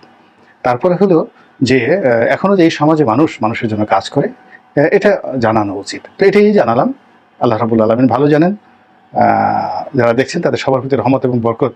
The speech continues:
আহ, আল্লাহ নাজিল করেন এবং, আহ, আমিরে জামাত, আল্লাহ তাকে হেফাজত করুন, হেদায়েত দান করুন, উত্তম যাজা দান করুন,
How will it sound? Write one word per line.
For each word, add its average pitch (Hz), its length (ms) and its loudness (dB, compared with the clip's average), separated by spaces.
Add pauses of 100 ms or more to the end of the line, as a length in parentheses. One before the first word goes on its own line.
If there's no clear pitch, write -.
(180)
আহ, 120 260 -10
আল্লাহ 113 320 0 (180)
নাজিল 117 220 0
করেন 196 240 0 (640)
এবং, 185 340 2
আহ, 135 260 2 (520)
আমিরে 151 280 4
জামাত, 120 300 0 (420)
আল্লাহ 123 180 2
তাকে 113 400 -4 (340)
হেফাজত 131 320 0
করুন, 208 260 0 (160)
হেদায়েত 123 280 2
দান 143 160 0
করুন, 160 220 -2 (500)
উত্তম 139 300 0
যাজা 123 240 2
দান 147 180 0
করুন, 180 240 0